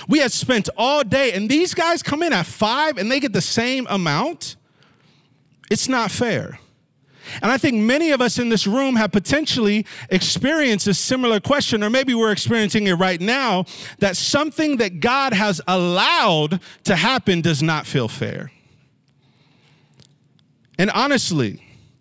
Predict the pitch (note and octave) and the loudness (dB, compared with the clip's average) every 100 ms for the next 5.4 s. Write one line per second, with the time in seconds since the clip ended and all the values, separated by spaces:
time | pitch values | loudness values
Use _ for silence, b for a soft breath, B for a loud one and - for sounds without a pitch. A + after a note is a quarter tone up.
0 | _ _ _ _ - A#3+ A#3+ C4+ D4+ C#4 | _ _ _ _ -2 0 2 2 2 0
1 | G#3+ - B3+ C4+ G#3+ A3 C4+ C4+ C4 - | 0 -2 0 0 2 2 2 0 -2 -4
2 | A3 A#3+ G#3 G#3+ G3+ B2+ - - - _ | -4 0 0 0 0 -2 -4 -12 -18 _
3 | _ _ _ _ _ _ _ - B B | _ _ _ _ _ _ _ -20 B B
4 | B D#3+ B3 C#4 D#4 - C#4+ D#4 D4+ - | B 2 4 4 2 0 0 2 0 0
5 | E3+ - G#2+ A#2 | 0 0 -2 -2